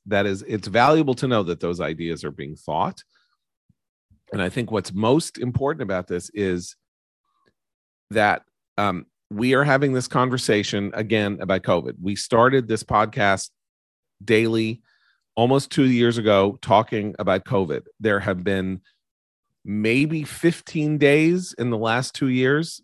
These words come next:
podcasts, if that. I'm not even sure that that's in which the word covid was not mentioned.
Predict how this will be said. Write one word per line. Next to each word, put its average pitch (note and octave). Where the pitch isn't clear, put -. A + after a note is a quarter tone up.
podcasts, C#3+
if D#3
that. C#3
I'm A#2+
not C3+
even B2
sure B2
that A2
that's A#2+
in C3
which C3
the B2+
word A#2
covid B2
was G#2+
not A2
mentioned. F#2+